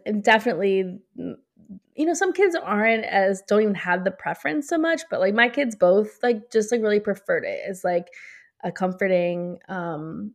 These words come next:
thing. So it, that was sort of the primary thing is, like, before bed. I mean, both my babies, like, would nurse to sleep. That's, like, how we got 'em to sleep. That's, they wake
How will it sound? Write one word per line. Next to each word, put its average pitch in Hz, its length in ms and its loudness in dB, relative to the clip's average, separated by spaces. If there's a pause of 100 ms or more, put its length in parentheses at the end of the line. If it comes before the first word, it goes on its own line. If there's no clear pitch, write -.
(120)
thing. 180 260 -2
So 180 200 2
it, 196 360 0
that 220 240 8
was 220 180 6
sort 214 140 4
of 202 100 -4
the 185 80 0
primary 151 600 -6
thing - 260 -12
is, 175 180 -10
like, - 160 -6
before - 260 -8
bed. 135 400 -10 (360)
I 202 40 -6
mean, 190 400 -2
both 220 260 4
my 190 100 -2
babies, 175 420 -2
like, 160 180 -2 (220)
would 185 120 -2
nurse 160 280 -4
to - 100 -10
sleep. 165 580 -6 (400)
That's, 170 240 -2
like, 226 120 2
how 220 220 4
we 254 100 6
got 247 160 8
'em 262 100 6
to - 60 4
sleep. 330 520 2
That's, 156 280 -4
they 190 120 4
wake 214 280 2